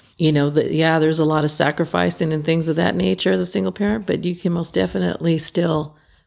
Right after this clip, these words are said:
flourish. You can still do it. My dad wasn't around, like I said.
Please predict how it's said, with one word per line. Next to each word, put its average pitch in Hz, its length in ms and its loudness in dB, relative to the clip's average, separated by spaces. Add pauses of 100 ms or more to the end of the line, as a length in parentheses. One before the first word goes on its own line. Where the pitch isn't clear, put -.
flourish. 170 880 0 (560)
You 170 120 -8
can 170 140 0
still 175 300 0
do 160 260 2
it. 127 200 -2
My 147 160 -2
dad 165 300 2
wasn't 175 280 0
around, 170 420 0
like 143 140 -4
I 147 80 0
said. 165 440 -2